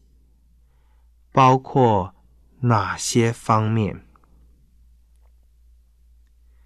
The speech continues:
第十个问题，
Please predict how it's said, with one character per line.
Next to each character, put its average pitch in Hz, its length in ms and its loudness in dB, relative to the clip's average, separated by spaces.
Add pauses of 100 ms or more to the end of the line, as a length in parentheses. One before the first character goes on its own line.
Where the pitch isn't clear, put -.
(680)
第 196 280 6
十 - 480 0
个 180 160 2
问 143 280 2
题， 87 480 -10